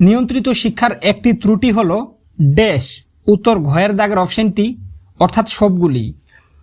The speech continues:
ব্যক্তিগত বৈষম্যের গুরুত্ব কম, পরীক্ষা কেন্দ্রিকতা, শিক্ষক নির্ভরতা, অর্থাৎ প্রত্যেকটি উত্তর হয়ে যাবে, এজন্য ঘয়ের দাগের অপশনটি, উত্তর সবগুলি। এরপরে তেরোয়ের দাগে, প্রথামুক্ত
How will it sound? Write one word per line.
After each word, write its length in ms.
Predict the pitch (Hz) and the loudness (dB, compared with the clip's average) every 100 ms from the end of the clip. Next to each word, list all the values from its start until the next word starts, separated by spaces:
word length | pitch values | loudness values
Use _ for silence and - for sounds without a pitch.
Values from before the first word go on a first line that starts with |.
| - - 135 | -20 -2 2
ব্যক্তিগত 480 | 180 196 226 214 214 214 208 | 4 2 0 0 2 0 2
বৈষম্যের 460 | 175 175 202 196 185 151 | 0 0 0 0 0 0
গুরুত্ব 260 | 170 - 196 | 0 0 0
কম, 160 | 196 196 202 - - - | 2 0 -2 -6 -10 0
পরীক্ষা 340 | 180 190 196 208 | 2 2 0 0
কেন্দ্রিকতা, 560 | 185 170 185 196 190 190 196 - _ - - | 0 0 2 0 0 -2 -4 -14 _ -6 0
শিক্ষক 360 | 202 - 214 185 | 0 2 2 2
নির্ভরতা, 460 | 190 165 151 127 110 - 165 | 2 0 -2 -2 -4 -4 -2
অর্থাৎ 220 | - 202 196 | 0 0 0
প্রত্যেকটি 360 | 196 226 202 | 0 0 0
উত্তর 240 | 202 - 202 | 0 0 0
হয়ে 120 | 196 214 | 2 0
যাবে, 140 | 220 330 - _ _ | -2 -4 -10 _ _
এজন্য 300 | 151 175 196 202 127 | 0 2 2 0 0
ঘয়ের 240 | 143 190 190 | 0 0 0
দাগের 220 | 190 185 | 0 0
অপশনটি, 280 | 160 196 185 175 | -2 0 2 0
উত্তর 220 | 165 202 175 | 2 0 0
সবগুলি। 460 | - 190 165 139 107 - - - _ _ _ | 0 2 2 0 -2 -6 -14 -20 _ _ _
এরপরে 280 | 175 175 220 214 | 0 2 0 2
তেরোয়ের 380 | 233 233 226 202 151 | 2 2 2 0 0
দাগে, 200 | 147 240 - _ _ _ - _ - | -2 -4 -10 _ _ _ -20 _ 0
প্রথামুক্ত 460 | 202 - 254 247 | 0 2 0 0